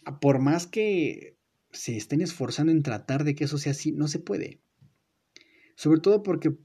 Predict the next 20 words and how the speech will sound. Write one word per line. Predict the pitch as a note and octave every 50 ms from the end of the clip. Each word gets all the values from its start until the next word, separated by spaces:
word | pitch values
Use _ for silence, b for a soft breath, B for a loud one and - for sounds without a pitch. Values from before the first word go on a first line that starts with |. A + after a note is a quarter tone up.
| _ _ _ -
en | - E3+ D#3+
una | E3+ F#3 F3+
plataforma | - E3+ E3+ D3+ C#3 D3 D#3+ F3 F3 E3+ -
tan | D3+ C3+ B2
grande | B2 C#3 D#3 D#3+ D3+ -
como | - - A2 A2+ A2+
YouTube, | A2+ A#2 D#3 E3 D3+ D3+ - A#2+ A#2 - - - G#2 - _ _ _ _ _ _ _ _ _ _ _ _ _ _ _
no | - C#3+ C#3+
puedes | D3 D#3+ D#3 D#3 D#3 D3+
dejar | D3+ C#3+ - - C#3+ C#3+ D3
que | - D3
un | D3 D#3 - - -
algoritmo | D3 D3 C#3+ C#3 C3 B2 C3 C3+ C#3+ D#3 C#3+ - - - - D#3+ E3+ - _ _ _ _ _ _ _ _ _ _ _ _ _ _ _ -
esté, | C3 C3 - - _ - C3 B2+ B2+ C3 C3+ C#3 C#3+ D#3 - D3 - -
em, | - A#2+ A2+ A2 G#2+ G#2+ F#2+ F2 D2+ C2+ - - _ _ _ _ _ _ _ _ _ _ _ _
checando | - - - C3+ - - C3+ C3 C3+ D3
tu | D3 D3 C#3+
contenido | - B2 A2 G#2+ A2 A2+ A2+ A#2+ B2 A#2 A#2+ A#2+
y | A#2 A2 A2
esté | A#2 - - B2+ A#2+ B2 B2 B2 C#3+